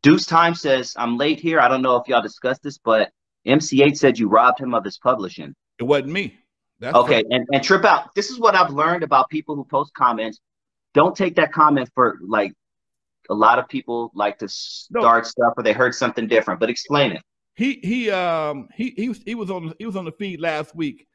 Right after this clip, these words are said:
Speaker 2: and we
Speaker 1: Hmm.
Speaker 2: went up there, he came in late last week. Uh, it wasn't Lonzo, okay? Uh, I, I was on, Eight only had one song with me, and that was on the Compton compilation. I didn't do a deal with Ape. Ape was not signed to me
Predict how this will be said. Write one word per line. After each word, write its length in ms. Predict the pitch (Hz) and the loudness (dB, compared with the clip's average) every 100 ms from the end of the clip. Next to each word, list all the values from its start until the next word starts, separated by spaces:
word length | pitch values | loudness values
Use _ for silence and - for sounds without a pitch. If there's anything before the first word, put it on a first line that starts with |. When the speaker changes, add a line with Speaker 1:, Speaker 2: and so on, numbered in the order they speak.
| _ _ _ | _ _ _
Speaker 2:
and 360 | 131 127 127 123 | -8 -6 -4 0
we 60 | |
Speaker 1:
Hmm. 60 | 143 | 0
Speaker 2:
went 120 | - - | -2 -12
up 80 | - | -20
there, 180 | - 151 | -6 -2
he 60 | 156 | -2
came 240 | 214 170 | -2 -6
in 100 | 151 | -6
late 180 | 156 151 | -6 -4
last 320 | 135 127 120 | -6 -6 -8
week. 320 | 131 110 78 _ _ _ _ 135 | -10 -12 -12 _ _ _ _ -4
Uh, 260 | 139 131 151 | -2 -2 -4
it 100 | 180 | -4
wasn't 220 | 208 196 | -4 -2
Lonzo, 500 | 233 196 135 90 - _ | -2 -2 -6 -10 -14 _
okay? 440 | 127 - 156 151 135 - | -12 -4 -4 -4 -12 -8
Uh, 340 | 139 131 143 | -6 -4 -6
I, 20 | 180 _ 165 | -8 _ -2
I 100 | 202 | -2
was 100 | 196 | -2
on, 160 | 185 - _ | -6 -10 _
Eight 180 | 190 226 | -6 -6
only 220 | 170 180 175 | -8 -6 -4
had 240 | 165 147 | -4 -4
one 220 | 135 185 | -6 -8
song 260 | 190 185 151 | -6 -6 -6
with 140 | 131 | -8
me, 280 | 117 110 117 - _ _ | -10 -10 -14 -18 _ _
and 80 | 139 | -6
that 80 | 147 | -6
was 120 | 143 | -6
on 100 | 131 | -8
the 60 | |
Compton 340 | 123 156 139 131 | -10 -10 -10 -12
compilation. 600 | 135 127 139 143 - - _ - | -12 -10 -8 -8 -10 -20 _ -14
I 80 | 151 | -10
didn't 220 | 170 160 | -10 -8
do 180 | 214 196 | -6 -6
a 40 | |
deal 220 | 139 135 | -6 -6
with 140 | 117 113 | -6 -10
Ape. 180 | 113 _ - | -12 _ -10
Ape 160 | 165 | -10
was 100 | 156 | -10
not 180 | 151 151 | -12 -12
signed 380 | - 202 196 151 | -8 -8 -8 -8
to 80 | 123 | -10
me 280 | 113 113 | -8 -10